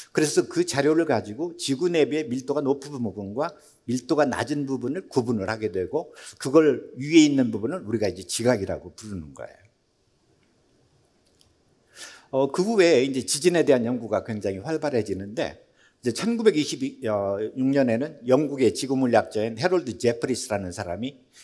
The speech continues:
결국 그 S파가, 어, 통과하지 않는다는 자료를 가지고 아, 핵은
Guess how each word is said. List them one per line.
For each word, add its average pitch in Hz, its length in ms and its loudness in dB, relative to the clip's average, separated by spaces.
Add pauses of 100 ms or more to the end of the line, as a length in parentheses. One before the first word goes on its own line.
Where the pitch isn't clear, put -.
결국 127 320 0
그 151 300 0 (320)
S파가, 147 760 2 (180)
어, 104 220 -6
통과하지 175 480 0
않는다는 123 560 0
자료를 117 380 -2
가지고 107 480 -4 (180)
아, 101 160 -4
핵은 220 640 2